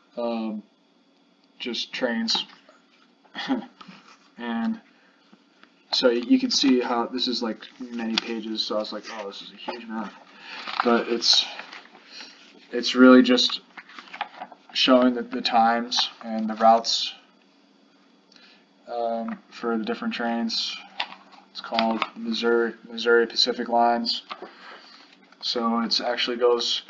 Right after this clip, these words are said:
shows train routes and, uh, departure times and all that, all that jazz from cities all the way to New Mexico City to Saint Louis to California,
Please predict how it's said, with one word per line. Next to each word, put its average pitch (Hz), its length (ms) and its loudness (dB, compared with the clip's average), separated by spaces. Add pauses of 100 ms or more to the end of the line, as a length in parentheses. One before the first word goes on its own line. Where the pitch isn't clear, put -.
(300)
shows 123 340 2
train 127 320 2
routes 123 460 4
and, 120 320 -6
uh, 117 160 0
departure 123 500 0
times 120 560 0
and 120 80 -6
all 117 160 0
that, 117 340 0
all 120 140 -4
that 113 140 -4
jazz 117 560 0 (480)
from 113 640 0 (680)
cities 120 800 -4 (460)
all 123 180 8
the 123 40 8
way 120 140 6
to 120 80 2
New 120 180 -4
Mexico 120 460 2
City 160 440 6 (580)
to 127 720 10
Saint 123 300 -2
Louis 123 480 0
to 117 520 -10
California, 117 840 -8